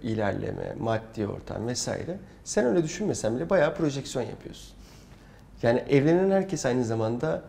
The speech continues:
gelecek bilimle ilgileniyor diyebiliriz. Yani, değil mi? Projeksiyon yapmadan evlenmiyorsun. Bütün hayatımız böyle.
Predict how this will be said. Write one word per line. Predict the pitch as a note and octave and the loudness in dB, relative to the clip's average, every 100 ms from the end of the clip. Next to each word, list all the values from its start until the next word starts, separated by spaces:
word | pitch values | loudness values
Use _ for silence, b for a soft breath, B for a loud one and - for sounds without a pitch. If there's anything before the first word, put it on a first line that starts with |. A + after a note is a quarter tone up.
| - | -2
gelecek | C#3+ B2 C3+ D3+ | 2 4 2 -2
bilimle | B2 G#2+ A#2+ | 0 0 0
ilgileniyor | B2+ A2+ A2 G#2+ A2+ A#2+ | 0 0 0 0 0 0
diyebiliriz. | A2 G2+ - G2 - | -2 -4 -6 -8 -6
Yani, | G2 G2 G2+ B B | -4 -4 -6 B B
değil | - - | -2 0
mi? | |
Projeksiyon | C#3 A#2+ A#2 B2 C3+ | 4 4 4 4 4
yapmadan | - - C3+ A#2+ F#3 | 8 6 6 4 6
evlenmiyorsun. | D3 C3+ C3+ - - B2+ | 8 6 4 2 0 -2
Bütün | B2+ B3+ | 4 8
hayatımız | A#3+ D#3 A2+ G#2+ - | 10 8 6 -2 -4
böyle. | - | -6